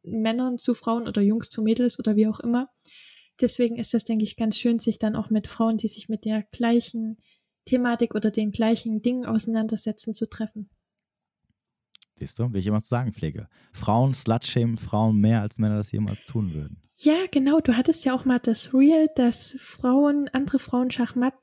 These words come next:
Speaker 1: setzen, indem sie eben sagen, das ist eine Schlampe oder das ist eine Nutte. Und das, und so ist das ja. Also das würde
Speaker 2: Genau.
Speaker 1: kaum ein Mann sagen, aber Frauen machen das untereinander.
Speaker 2: Ja, richtig.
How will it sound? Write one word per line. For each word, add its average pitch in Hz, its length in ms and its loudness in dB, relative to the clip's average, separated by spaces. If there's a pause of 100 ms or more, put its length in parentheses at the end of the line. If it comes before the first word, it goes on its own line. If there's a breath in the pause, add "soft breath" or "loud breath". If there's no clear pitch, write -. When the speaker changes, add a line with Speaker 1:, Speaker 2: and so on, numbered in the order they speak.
(180)
Speaker 1:
setzen, 254 480 -2
indem 247 320 2
sie 240 140 -2
eben 240 180 0
sagen, 233 400 0
das 233 160 0
ist 233 120 0
eine 226 120 -2
Schlampe 254 300 0
oder 226 180 0
das - 180 -2
ist 233 140 -2
eine 240 100 4
Nutte. 269 380 0
Und 226 180 2
das, 226 220 -2
und 233 220 4
so 240 100 4
ist - 260 0
das - 200 0
ja. 196 140 4
Also 214 220 0
das - 240 0
würde 254 220 4
Speaker 2:
Genau. 254 120 2 (440 loud breath)
Speaker 1:
kaum 294 340 2
ein 226 160 2
Mann 247 220 2
sagen, 285 320 0
aber 220 220 -4
Frauen 240 360 -2
machen 220 220 -2
das 226 180 -4
untereinander. 214 640 0 (560)
Speaker 2:
Ja, 85 160 -2 (260)
richtig. - 360 -8